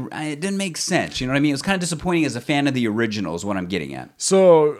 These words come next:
Speaker 2: so given the fact that I haven't seen the second one, I'm
Speaker 1: Yeah.
Speaker 2: just postulating something here. Is it possible that with the second one, do you think they were, do you felt like they tried to go back and recreate the magic of the original one?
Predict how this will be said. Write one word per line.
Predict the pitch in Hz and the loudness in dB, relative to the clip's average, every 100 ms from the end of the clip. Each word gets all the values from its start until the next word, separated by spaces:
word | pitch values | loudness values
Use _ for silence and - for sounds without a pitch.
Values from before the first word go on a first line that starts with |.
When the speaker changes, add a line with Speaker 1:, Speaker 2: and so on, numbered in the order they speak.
| 165 | -4
Speaker 2:
so | - 175 | 2 4
given | 147 208 208 | 6 6 6
the | 160 | 4
fact | 160 143 | 4 2
that | 123 | 2
I | 117 | 0
haven't | 107 185 208 | 2 0 2
seen | 190 - 110 | 0 -2 -4
the | 80 | -4
second | 98 87 76 | -6 -6 -8
one, | 76 76 - | -8 -6 -4
I'm | 127 | 0
Speaker 1:
Yeah. | 147 | 0
Speaker 2:
just | 151 | 0
postulating | - 151 151 - 110 87 82 | 2 4 2 0 -4 -4 -6
something | - 92 90 | -8 -8 -8
here. | 85 69 - - - - | -8 -10 -12 -20 -16 2
Is | 147 | 4
it | 185 | 4
possible | - 170 170 151 131 | 6 6 6 2 0
that | 113 | 0
with | 151 175 | 0 -2
the | |
second | 156 160 139 127 | 0 0 0 -2
one, | 101 95 | -4 -2
do | 104 | -2
you | |
think | 113 156 139 | -2 -4 -2
they | 139 | -2
were, | 120 117 | 0 -2
do | 110 | 2
you | 165 | 2
felt | - 170 | 4 4
like | 147 131 | 4 2
they | 135 | 0
tried | - 151 139 123 | 0 2 2 2
to | |
go | 110 120 | 2 2
back | 120 120 | 2 2
and | 104 95 104 | -2 -4 0
recreate | 139 139 - 139 123 131 135 | 0 0 -2 -2 0 -2 -4
the | 104 90 | -6 -4
magic | 90 90 113 131 131 135 | -4 -2 0 0 -2 -6
of | 107 | -6
the | 92 92 | -6 -6
original | 80 101 113 151 165 | -4 -4 -2 0 0
one? | 170 185 226 214 | 2 0 -2 -8